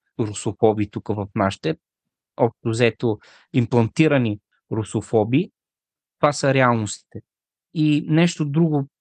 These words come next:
понеже ние говорим за русофобия, ти спомена за нея, нека хипотетично кажем, при мокрия блям Русия се разпадне,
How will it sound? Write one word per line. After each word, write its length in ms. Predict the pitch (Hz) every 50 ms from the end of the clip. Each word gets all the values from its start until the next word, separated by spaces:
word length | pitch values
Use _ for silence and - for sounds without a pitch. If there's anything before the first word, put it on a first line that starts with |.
| _ _ _
понеже 360 | 143 147 156 160 151 156 160
ние 140 | 160 165 156
говорим 480 | 147 143 143 139 147 156 156 160 160 143
за 160 | 135 139 139
русофобия, 640 | 131 - - 139 127 - - 151 147 139 139 131 -
ти 140 | - 147 127
спомена 520 | - - - 139 135 131 131 135 131 131
за 140 | 123 120 120
нея, 280 | 131 147 160 180 180 - _ _ _ _ _ _ _ _ -
нека 120 | - 208
хипотетично 920 | 190 - 190 185 - 165 - - 160 - - - 175 - - - 160 139 -
кажем, 520 | - 151 151 139 139 143 160 175 190 190 - _ _ _ _ _ _ _ _ -
при 60 | 139
мокрия 480 | 147 160 170 165 - - 151 147 139
блям 460 | 135 120 135 135 135 139 165 190 202 - _ _ _ _ _ _ _ _ _ _ _ _ _ _ _ _ _ 139
Русия 420 | 139 135 135 - - - 160 147
се 240 | - - 151 139 135
разпадне, 760 | 127 120 - - _ - 123 117 113 113 104 101 101 95